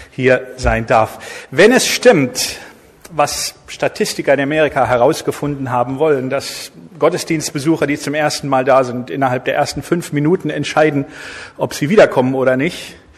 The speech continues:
dann bin ich aus dem Schneider, ne? Nicht meine Schuld. Entschuldige, Hans-Martin, entschuldige, Edith, du hast gesagt, das war, ähm, und ihr kennt vielleicht das Gefühl, wenn ihr im Gottesdienst seid und ihr habt Freunde dabei, ne?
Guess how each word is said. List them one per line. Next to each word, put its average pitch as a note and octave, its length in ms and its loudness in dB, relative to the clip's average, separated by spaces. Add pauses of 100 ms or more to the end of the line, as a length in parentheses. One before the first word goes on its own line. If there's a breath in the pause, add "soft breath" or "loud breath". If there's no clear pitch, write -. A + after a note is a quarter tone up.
(520 loud breath)
dann C3 260 0
bin C3+ 240 -2
ich - 160 -8
aus D3 100 -4
dem - 100 -10
Schneider, C3 440 0
ne? A#2+ 240 -2 (1800)
Nicht C3+ 260 -4
meine B2+ 280 0
Schuld. B2 320 -2
Entschuldige, B2+ 300 6
Hans-Martin, A2+ 440 0
entschuldige, A#2 320 -4
Edith, A2+ 180 -8
du A#2 60 -8
hast A2+ 160 -4
gesagt, A#2+ 260 -8
das - 180 -8
war, A2 80 -12 (640 loud breath)
ähm, D3 360 8 (2250 loud breath)
und D#3+ 100 2
ihr F3 140 4
kennt F#3+ 220 2
vielleicht E3+ 260 6
das - 160 6
Gefühl, G3+ 340 4
wenn D#3+ 140 6
ihr D#3 60 4
im D3+ 80 2
Gottesdienst D#3+ 520 4
seid D3+ 300 6
und C#3+ 80 2
ihr C#3 100 0
habt - 300 -2
Freunde D3 380 2
dabei, A2 340 4
ne? D3+ 260 4